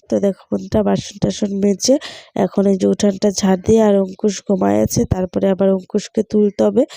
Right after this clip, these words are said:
আর ঝাড় দিয়ে দেখো বন্ধুরা এই যে এক সাইডে কতগুলা নোংরা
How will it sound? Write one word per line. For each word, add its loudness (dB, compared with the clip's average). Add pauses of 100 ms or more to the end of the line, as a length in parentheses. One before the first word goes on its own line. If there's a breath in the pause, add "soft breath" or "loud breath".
(340 loud breath)
আর 0
ঝাড় 0
দিয়ে 0
দেখো -4
বন্ধুরা -2
এই 0
যে 0 (560 loud breath)
এক 0
সাইডে 2
কতগুলা 0
নোংরা -2